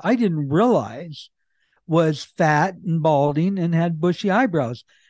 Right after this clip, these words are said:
Apparently in the movies, they make him look much better than he <laughs> really is.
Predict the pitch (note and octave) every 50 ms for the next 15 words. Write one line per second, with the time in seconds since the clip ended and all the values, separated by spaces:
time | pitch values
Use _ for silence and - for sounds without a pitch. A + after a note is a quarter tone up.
0 | _ _ _ - D3 - G3 B3+ C#4+ C#4 B3 A3+ G#3+ G3+ F#3 F3+ F3 F3+ F#3 E3+
1 | E3 C#3+ B2+ - E3 D3+ D3+ D3+ - E3+ D#3 C#3+ C#3+ C#3+ - - D3+ F3+ G#3+ F3+
2 | - - _ - D#3 D#3+ D3 C3 C3 B2+ C#3 C#3 D3 - - - - A3+ - -
3 | - - - _ - G#3 - _ _ - G#3 - _ A3 A#3 - _ _ - G#3
4 | - - - _